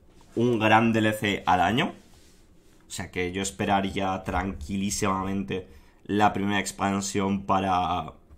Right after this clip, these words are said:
mayo, junio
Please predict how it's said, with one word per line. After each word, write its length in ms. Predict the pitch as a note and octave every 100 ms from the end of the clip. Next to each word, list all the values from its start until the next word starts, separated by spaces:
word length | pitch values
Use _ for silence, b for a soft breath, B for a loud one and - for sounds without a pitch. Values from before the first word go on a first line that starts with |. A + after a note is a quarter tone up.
| - -
mayo, 1200 | F#2+ F#2+ G2 G2 A2+ G#2 A2 A2 G#2+ G#2+ A2 G#2+ B B B - - _ -
junio 720 | B2 A2 A2+ A2 G#2 G2+